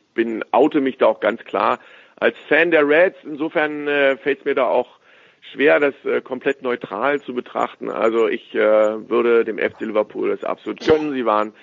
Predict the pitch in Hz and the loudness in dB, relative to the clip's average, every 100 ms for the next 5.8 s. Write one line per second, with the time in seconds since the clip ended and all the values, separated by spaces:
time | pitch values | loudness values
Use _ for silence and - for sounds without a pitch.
0 | - - _ - 120 120 123 131 - 127 | -20 -20 _ -6 -4 -2 0 0 -2 -2
1 | 117 117 120 120 110 120 127 139 127 120 | 0 2 2 -2 -6 -10 -8 -4 0 0
2 | 120 120 - 120 139 151 147 131 - - | 0 -2 0 2 2 4 4 2 -2 -10
3 | 107 110 113 107 127 - 117 120 123 113 | -6 -4 -2 -4 -4 -4 -2 -2 -2 -4
4 | 113 - 117 135 143 135 - 107 110 107 | -4 -6 -2 0 2 -2 -2 -6 -4 -4
5 | 110 107 107 143 135 - 139 139 | 0 0 0 0 0 0 -4 -4